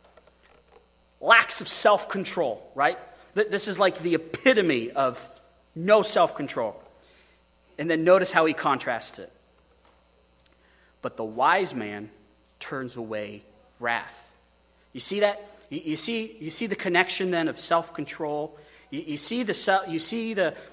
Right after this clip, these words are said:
the, the contrast between lack of self-control and being peaceable, right?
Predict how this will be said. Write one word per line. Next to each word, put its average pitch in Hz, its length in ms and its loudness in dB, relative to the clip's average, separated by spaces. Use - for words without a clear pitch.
the, 135 120 -2
the 127 120 -6
contrast 175 760 0
between 143 380 -4
lack 131 380 2
of 175 80 -10
self-control 151 920 -4
and 123 180 -6
being 120 220 -6
peaceable, 190 760 -8
right? 143 160 -2